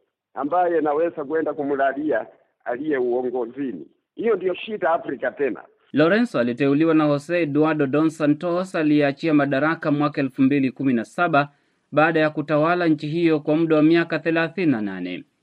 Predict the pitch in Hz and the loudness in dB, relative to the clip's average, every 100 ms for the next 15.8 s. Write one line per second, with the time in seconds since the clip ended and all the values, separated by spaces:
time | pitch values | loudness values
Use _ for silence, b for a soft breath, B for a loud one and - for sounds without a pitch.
0 | _ 95 95 113 131 131 147 170 107 107 | _ -8 -4 0 0 0 0 0 -2 -4
1 | 104 113 120 139 131 127 139 135 127 - | -4 0 2 4 2 2 0 0 0 0
2 | 151 139 131 - 127 135 139 139 165 156 | 0 2 0 -2 -4 0 0 -2 -2 0
3 | 135 95 - _ _ _ _ - 165 175 | 0 0 -8 _ _ _ _ 0 4 4
4 | 208 240 190 165 160 160 165 151 139 135 | 2 -2 -4 -2 0 2 2 2 2 -2
5 | 139 - 180 170 113 85 113 113 123 147 | -6 -6 -6 -6 -6 -6 -2 0 2 0
6 | 143 139 - 143 143 139 135 - 175 170 | 0 -2 0 0 2 2 0 -2 0 2
7 | 165 151 156 156 165 160 160 165 147 123 | 2 2 0 2 2 4 2 0 -2 -2
8 | 104 98 - 95 - 92 71 62 - _ | -2 -4 -10 -14 -14 -10 -10 -12 -18 _
9 | _ _ _ _ 151 175 269 226 196 190 | _ _ _ _ 0 2 2 0 -2 -2
10 | 185 170 170 151 120 127 139 165 185 165 | 0 2 6 6 4 2 2 0 -4 -2
11 | 170 165 170 180 160 147 202 247 202 156 | -2 0 0 0 -2 -2 -2 0 2 2
12 | 131 127 - 151 135 120 123 113 110 - | 0 -4 -4 -2 0 0 -2 -4 -10 -8
13 | 165 165 - 104 110 120 143 151 165 185 | -10 -10 -10 -10 -6 -2 2 2 2 0
14 | 190 180 170 170 165 180 180 180 160 151 | -4 -4 -4 -2 -2 0 -2 0 0 0
15 | 156 147 143 147 175 175 156 143 | 0 0 2 2 0 -2 -2 -2